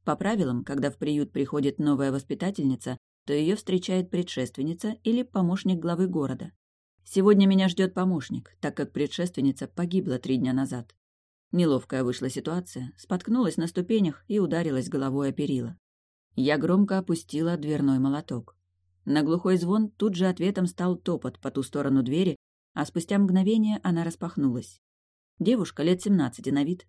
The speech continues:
тощая, в старом рваном платье, окинула меня внимательным взглядом с головы до ног. Увидела чемодан и заулыбалась. «Мы вас так ждали!» —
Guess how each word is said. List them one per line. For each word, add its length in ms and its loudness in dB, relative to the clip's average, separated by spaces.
тощая, 460 -4
в 60 -16
старом 320 0
рваном 360 0
платье, 440 -4
окинула 460 2
меня 240 6
внимательным 560 2
взглядом 480 -4
с 60 -6
головы 300 -2
до 120 -2
ног. 300 -4
Увидела 440 4
чемодан 540 0
и 80 4
заулыбалась. 720 0
«Мы 160 8
вас 200 2
так 260 4
ждали!» — 560 2